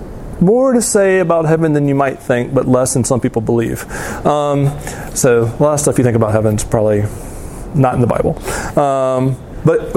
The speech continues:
it does tell us a couple things. The heaven's a place of reversal,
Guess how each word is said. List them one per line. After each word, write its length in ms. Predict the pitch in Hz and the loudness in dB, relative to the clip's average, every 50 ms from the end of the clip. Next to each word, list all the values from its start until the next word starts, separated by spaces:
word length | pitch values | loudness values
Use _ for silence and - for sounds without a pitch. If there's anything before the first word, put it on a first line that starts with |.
| 156 | 2
it 120 | 185 175 160 | 4 4 4
does 200 | 226 294 302 - | 4 2 2 2
tell 100 | 202 156 | 0 0
us 100 | 143 151 | 2 2
a 20 | |
couple 240 | 139 151 147 - 131 | 0 0 0 0 -2
things. 480 | - - 170 190 170 127 117 113 - - - - - - - - - - | 0 0 0 0 0 0 -2 -4 -6 -8 -10 -12 -12 -14 -14 -14 -12 -8
The 80 | - 123 | -2 0
heaven's 260 | 131 147 156 190 185 | 2 2 2 2 2
a 60 | 185 | 2
place 260 | 185 - 165 160 - | 2 2 0 2 2
of 80 | 170 143 | 2 2
reversal, 640 | 143 135 117 113 113 110 104 - - - - - | 2 2 2 2 2 0 0 -2 -4 -6 -6 -6